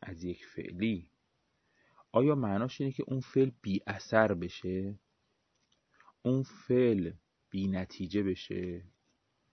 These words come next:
اگر عبادت باطل باشه، اگه معامله است فاسد باشه؟ یا نه،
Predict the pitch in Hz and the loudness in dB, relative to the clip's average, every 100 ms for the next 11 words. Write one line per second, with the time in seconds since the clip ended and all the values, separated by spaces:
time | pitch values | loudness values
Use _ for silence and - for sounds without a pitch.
0 | _ _ _ _ _ _ _ _ _ _ | _ _ _ _ _ _ _ _ _ _
1 | _ - 127 139 135 - 104 92 90 92 | _ 0 2 2 2 0 0 2 0 -2
2 | 90 - 113 98 82 _ _ _ _ - | -6 0 2 2 -2 _ _ _ _ -4
3 | 98 92 - 110 110 90 - - 95 92 | -2 -2 -2 2 2 0 -8 -6 -6 -6
4 | 95 95 _ _ - 107 104 123 104 - | -10 -16 _ _ -6 -4 0 0 0 -2
5 | 92 87 87 107 98 - - _ - 90 | -4 -4 -2 -2 -2 -8 -18 _ -8 -6
6 | - 113 98 - - - 95 95 104 - | -2 0 0 -2 -10 -8 -6 -6 -8 -14
7 | _ _ _ _ _ _ _ 120 131 156 | _ _ _ _ _ _ _ 6 6 8
8 | 170 92 85 | 4 2 -4